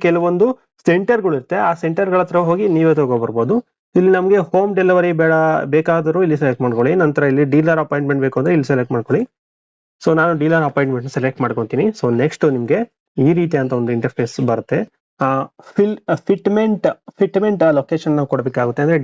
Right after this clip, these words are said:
ಡೀಲರ್ ಅಪಾಯಿಂಟ್ಮೆಂಟ್ ಅನ್ನ ಕೊಡ್ಬೇಕಾಗುತ್ತೆ. ನೀವು ಎಲ್ಲಿ ಹೋಗಿ ಆ ನಂಬರ್ ಪ್ಲೇಟ್ ಎಲ್ಲಿ ಡೆಲಿವರಿ ಆಗ್ಬೇಕು, so ಅಲ್ಲಿ ಹೋಗಿ ಡೆಲಿವರಿ ಆಗುತ್ತೆ, ಅಲ್ಲಿಂದ ನೀವು ತಗೊಬರ್ಬೇಕು. So ಓಕೆನಾ? So ಇಲ್ಲಿ ನೀವು ಕರ್ನಾಟಕ ಅದು ಆಟೋಮೆಟಿಕ್ ಸೆಲೆಕ್ಟ್ ಆಗಿರುತ್ತೆ. ಇಲ್ಲಿ all ಅಂತ ಒಂದು ಆಪ್ಷನ್ ಇದೆ, ಇಲ್ಲಿ ಪಿನ್ ಕೋಡ್ ಹಾಕಿ go ಅಂತ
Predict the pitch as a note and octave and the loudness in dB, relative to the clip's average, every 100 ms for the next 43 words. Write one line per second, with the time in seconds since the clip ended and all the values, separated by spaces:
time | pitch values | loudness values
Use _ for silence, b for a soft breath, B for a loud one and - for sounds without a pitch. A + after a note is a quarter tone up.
0 | B2+ E3+ F3+ D#3+ B2+ C#3 C#3 C#3+ B2+ B2 | 0 2 2 0 0 -4 -2 -4 -4 -4
1 | B2 B2+ A#2+ A#2+ A#2 C3+ D#3 D3+ D#3 C#3 | -6 -4 -4 -2 -2 0 2 2 2 2
2 | E3 E3 C#3+ D3 E3 E3 - _ _ - | 2 2 0 0 -2 -4 -8 _ _ -6
3 | C3+ D3 F3 G3 F#3+ F3 E3+ F3 D3 E3+ | -2 0 0 -2 -2 -2 0 2 2 4
4 | F#3 D3+ D3+ D3+ C#3 C3 B2 A#2+ A2+ D3+ | 2 2 2 2 0 -2 -4 -8 -2 -2
5 | D#3+ _ _ - F3+ - C3+ D3+ F#3+ A3 | -2 _ _ -2 0 0 -2 0 -2 -2
6 | G#3+ _ _ E3 F3 F#3 D3+ E3 F3 F3 | -4 _ _ -2 0 2 2 4 2 2
7 | C#3 C#3+ F3 B3+ E3+ E3 G3 G3 F#3 E3+ | 0 -4 -4 -2 0 0 -2 -2 -2 0
8 | F3+ C#4+ - _ - F3 F3 D3 B2+ C3 | 0 -2 -8 _ -2 0 0 -2 -6 -6
9 | C#3 B2+ A#2+ C3+ C#3 - _ _ - G3+ | -4 -4 -2 -2 -2 -4 _ _ 0 2
10 | G3 G3+ G3 G3 A3 D3+ E3+ F3 E3+ F3+ | 2 2 2 0 0 0 0 -2 -2 -2
11 | D3+ C#3+ D3 D3 C#3+ D3 C#3 C#3+ C3+ B2+ | 0 -2 -2 -2 -2 -2 0 0 -2 0
12 | D#3+ D#3 D3 C3 C3 C#3+ C#3 C3+ B2+ - | 0 2 2 0 0 0 -2 -4 -4 -6
13 | D#3 C3 - B2+ D#3+ F3+ E3+ E3+ E3 F#3+ | -6 -4 -4 0 2 2 0 0 0 0
14 | E3+ B2+ F3 D3 D3 D#3+ | 0 -2 -6 -2 0 0